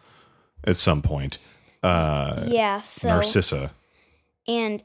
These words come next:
Speaker 2: every time someone goes near his left arm, he's like, "Hey, watch it."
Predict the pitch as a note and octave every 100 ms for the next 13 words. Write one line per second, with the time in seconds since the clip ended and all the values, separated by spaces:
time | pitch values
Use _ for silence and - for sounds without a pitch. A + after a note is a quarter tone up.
0 | - A#3+ B3 C#4+ C4 - B3 B3 B3 -
1 | A#3+ B3 A#3+ A#3 A3+ A3 A3+ A3 A3 A3+
2 | A3 G#3 - G#3 G#3+ - G3 F#3 G3+ A3
3 | A3+ A3+ A3 G#3+ G#3 - - G#4 C4+ D#4
4 | A4 - A3+ F3 - - -